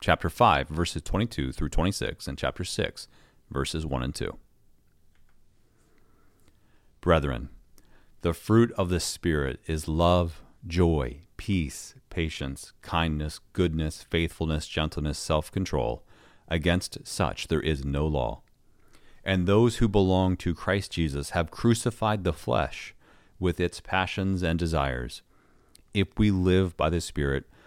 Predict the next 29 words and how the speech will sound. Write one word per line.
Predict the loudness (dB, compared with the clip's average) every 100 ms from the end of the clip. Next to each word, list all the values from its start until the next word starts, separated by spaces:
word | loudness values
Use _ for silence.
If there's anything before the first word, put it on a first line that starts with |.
| -20 _ -4
let | 0 0 2
us | -2 -2 -6 -2
also | -2 0 -2
walk | -2 0 0 -2 -10 -18 -10
by | -4
the | -4
Spirit. | -4 -4 -2 -4 -8 _ _ _ -20 -6
Let | 4 4 6
us | 2 2
have | 4 4 6
no | 6 6 6
self-conceit, | 6 4 4 0 -2 0 -2 -4 -10 -18 -20 -2
no | 6 8 8
provoking | 6 4 6 6 6 2 0 0
of | 0
one | 0
another, | 2 2 2 -2 -8 -20 -2
no | 2 2 0 0
envy | 4 4 2 0 -4 -6
of | -4
one | -4
another. | -2 -2 -4 -6 -14 _ _ _ 2
Brethren, | 4 6 6 2 0 -8 _ -4
if | -2 2
a | 2
man | 4 4 4
is | 2
overtaken | 2 2 0 0 0 0 -4
in | -2 -2